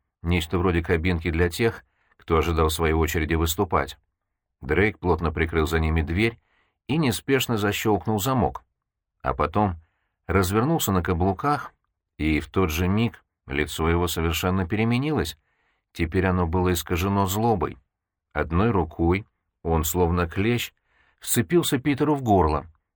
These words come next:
резко прихлопнув его спиной к стене, а другой — быстро перехватил его руку, после чего нагнул его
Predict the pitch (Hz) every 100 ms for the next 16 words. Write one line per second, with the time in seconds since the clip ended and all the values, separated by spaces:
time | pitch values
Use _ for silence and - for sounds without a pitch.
0 | - 80 107 - 107 98 82 - 98 87
1 | 117 110 98 85 98 85 - 98 98 90
2 | - 101 113 143 131 _ _ - 85 85
3 | 104 135 156 - _ _ _ _ 87 90
4 | 151 - 139 131 113 - 113 139 131 131
5 | 156 95 78 78 - _ _ _ _ 78
6 | 78 87 82 92 90 92 98 135 135 127
7 | 127